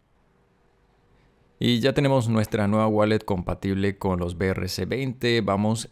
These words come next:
ahora a conectar nuestra wallet a la plataforma Unisat. Eh, le damos clic aquí en la parte derecha superior y vamos a escribir nuestra clave.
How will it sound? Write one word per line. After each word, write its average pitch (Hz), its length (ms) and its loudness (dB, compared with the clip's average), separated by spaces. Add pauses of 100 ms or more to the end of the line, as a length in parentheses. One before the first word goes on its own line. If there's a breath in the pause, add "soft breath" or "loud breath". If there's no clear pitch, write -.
ahora 95 400 0
a 98 100 -6 (160)
conectar 98 640 0
nuestra 127 320 -4
wallet 92 340 -2 (220)
a 101 180 0
la 104 160 -4
plataforma 92 720 -2
Unisat. 90 800 -4 (540 loud breath)
Eh, 85 160 -4
le 80 100 -2
damos 85 340 -2
clic 92 300 -6
aquí 90 320 -6
en 90 80 -2
la 85 160 -6
parte - 280 -6
derecha 87 580 -4
superior 98 800 -2
y 101 160 -2
vamos 95 480 -4
a 87 80 -6
escribir 82 480 -6
nuestra - 420 -6
clave. 90 400 -2